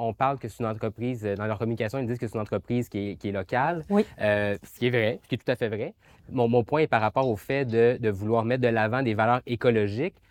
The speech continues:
Speaker 1: lorsque ton produit est importé de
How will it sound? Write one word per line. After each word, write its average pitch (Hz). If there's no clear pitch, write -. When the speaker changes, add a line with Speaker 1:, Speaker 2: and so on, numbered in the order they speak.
Speaker 1:
lorsque 123
ton 113
produit 117
est 123
importé 123
de 101